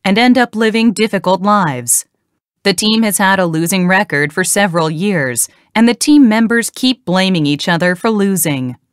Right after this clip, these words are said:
Carter finds out that their problem is not how they play basketball, but that they lack respect for themselves.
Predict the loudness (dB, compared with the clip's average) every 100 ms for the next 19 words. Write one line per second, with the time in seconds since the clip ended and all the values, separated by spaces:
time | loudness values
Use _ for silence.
0 | _ _ _ _ _ -2 0 2 0 0
1 | 0 0 0 0 0 0 -4 0 -2 0
2 | -2 0 0 -2 -2 0 2 2 0 0
3 | 0 0 -2 -2 -2 0 0 -2 -2 -2
4 | -4 -4 -2 -2 -4 -8 _ _ _ 0
5 | 0 2 -2 -2 -2 0 0 0 -2 -2
6 | -2 -2 -4 -2 -2 0 0 0 0 0
7 | -2 -6 -6